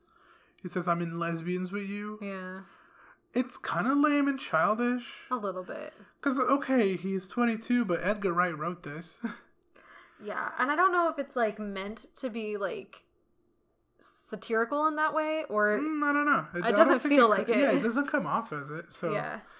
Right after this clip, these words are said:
Speaker 1: I mean, it, does it ruin anything? No. Should we cancel them? I don't think so, but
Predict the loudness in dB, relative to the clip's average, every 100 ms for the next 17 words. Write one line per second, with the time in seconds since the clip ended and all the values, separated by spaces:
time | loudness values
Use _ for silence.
0 | -12 -2 2 4 4 0 -2 -2 0 -2
1 | 0 2 2 0 -2 -4 -4 -6 -6 -6
2 | -8 -6 -8 -8 -6 -6 -6 -6 -4 -4
3 | -6 -10 -16 -10 -8 -8 -6 -6 -6 -4
4 | -4 -4 -4 -8